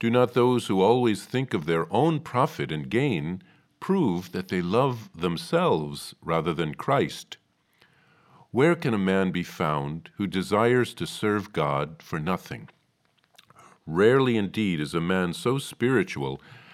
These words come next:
as to strip himself of all things. And who shall find a man so truly poor in spirit as to be free from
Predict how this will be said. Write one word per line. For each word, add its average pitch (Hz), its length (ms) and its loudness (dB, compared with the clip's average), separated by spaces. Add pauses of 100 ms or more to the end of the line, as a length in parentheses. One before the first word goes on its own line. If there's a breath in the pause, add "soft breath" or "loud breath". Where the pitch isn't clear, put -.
(140 loud breath)
as 92 200 -4
to 90 120 -4
strip - 380 -4
himself 104 640 0
of 85 140 -6 (120)
all 117 260 6
things. 123 720 -6 (800 soft breath)
And 95 140 -6
who 175 180 -2
shall 131 200 -2
find 107 380 0
a 95 60 0
man 92 320 0
so 110 300 -4 (100)
truly 170 380 -2
poor 131 380 0
in 90 120 0
spirit 78 640 -4 (460 soft breath)
as 95 200 -8
to 98 100 -6
be 85 140 -2
free 90 520 -2
from 80 360 -6